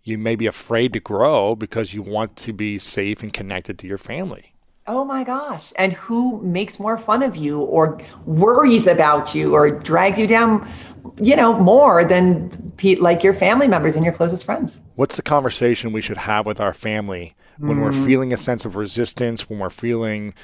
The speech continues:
Speaker 1: make fun, when we're feeling picked on, when we're feeling,
Speaker 2: Mm-hmm.
Speaker 1: "Why are you doing this?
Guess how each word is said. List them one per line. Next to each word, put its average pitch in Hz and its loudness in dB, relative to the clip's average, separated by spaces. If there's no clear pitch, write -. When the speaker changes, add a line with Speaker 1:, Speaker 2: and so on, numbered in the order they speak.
Speaker 1:
make 117 -2
fun, 117 -2
when 107 -4
we're 95 -2
feeling 113 -6
picked - -12
on, 107 -4
when 101 -10
we're 98 -4
feeling, 143 -2
Speaker 2:
Mm-hmm. - -10
Speaker 1:
"Why 110 2
are - 2
you 117 -2
doing 110 -8
this? 110 -4